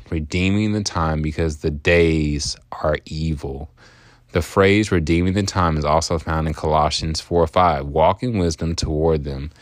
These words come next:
that are without, redeeming the time." In both passages, redeeming the time is related to wisdom in how we walk,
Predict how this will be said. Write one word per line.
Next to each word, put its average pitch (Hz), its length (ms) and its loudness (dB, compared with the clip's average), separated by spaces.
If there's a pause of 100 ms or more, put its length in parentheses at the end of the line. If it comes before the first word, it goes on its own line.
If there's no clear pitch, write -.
(380)
that 85 140 2
are 80 100 6
without, 80 540 2 (280)
redeeming 82 480 0
the 82 100 0
time." 78 480 -4
In 82 140 -4
both 87 280 2
passages, 73 760 -2 (160)
redeeming 82 380 -2
the 92 80 0
time 78 340 -2
is 73 100 -4
related 76 400 0
to 76 120 -6
wisdom 73 440 -2
in 73 120 -4
how 80 340 0
we 80 220 0
walk, 82 420 2